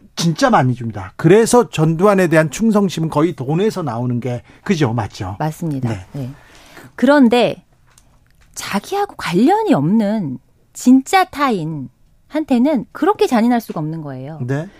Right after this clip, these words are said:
Speaker 2: 그거 여파로 나타난 게 오일팔 삼천교육대 이런 일들이잖아요. 그래서 자기하고 아무런 관련이 되어 있지 않는 사람들한테는 굉장히 무자비하고 무신경하고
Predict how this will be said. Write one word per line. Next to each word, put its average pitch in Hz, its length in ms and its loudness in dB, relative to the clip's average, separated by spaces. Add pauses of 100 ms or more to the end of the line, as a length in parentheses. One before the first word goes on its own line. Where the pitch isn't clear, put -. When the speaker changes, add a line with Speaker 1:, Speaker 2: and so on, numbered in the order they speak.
(200)
Speaker 2:
그거 349 440 4
여파로 294 340 4
나타난 247 420 2
게 220 80 0
오일팔 214 720 -2
삼천교육대 277 800 -2
이런 190 240 -2
일들이잖아요. 151 760 -8 (680)
그래서 311 320 2
자기하고 330 560 2
아무런 370 460 4
관련이 254 560 2
되어 190 260 -2
있지 202 240 -6
않는 180 340 -2
사람들한테는 190 960 -4 (1000)
굉장히 262 500 4
무자비하고 254 840 0
무신경하고 262 880 -2